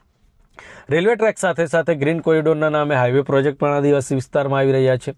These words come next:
તો એનો પણ આદિવાસી સમાજને ફાયદો થશે કે નુકસાન, એ પણ એક મોટો પ્રશ્ન છે. કારણ કે આપણે સૌ જાણીએ છીએ કે જ્યારે મોટે ભાગે કોઈ પણ પ્રોજેક્ટ આદિવાસી વિસ્તારમાં આવતા હોય છે કે કોઈ પણ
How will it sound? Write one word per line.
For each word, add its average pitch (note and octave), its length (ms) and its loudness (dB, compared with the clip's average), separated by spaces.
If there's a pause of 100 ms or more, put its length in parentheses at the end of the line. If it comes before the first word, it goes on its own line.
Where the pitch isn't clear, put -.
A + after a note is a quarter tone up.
(380)
તો B2 60 2
એનો A#2+ 220 2
પણ C#3+ 120 -2
આદિવાસી C#3+ 400 0
સમાજને C3+ 480 0
ફાયદો C3 320 0
થશે C3+ 280 -2
કે C3 120 -6
નુકસાન, B2+ 400 -4
એ B2+ 40 0
પણ C#3+ 360 -2
એક C#3 160 -2
મોટો C#3+ 260 0
પ્રશ્ન A#2+ 360 -6
છે. D3 140 0 (520)
કારણ E3+ 180 -2
કે G3+ 80 -2
આપણે F#3 220 0
સૌ E3+ 220 -2
જાણીએ D3 320 -2
છીએ E3 140 -4
કે E3 100 -2
જ્યારે C3 280 2
મોટે C#3 280 0
ભાગે D3 300 0
કોઈ C3+ 180 0
પણ D3+ 160 -2
પ્રોજેક્ટ B2+ 400 -2
આદિવાસી A#2+ 400 -2
વિસ્તારમાં C3+ 520 -2
આવતા C3 200 -2
હોય C3+ 140 2
છે C3+ 160 -2
કે C#3 120 2
કોઈ D3+ 160 0
પણ E3+ 200 -2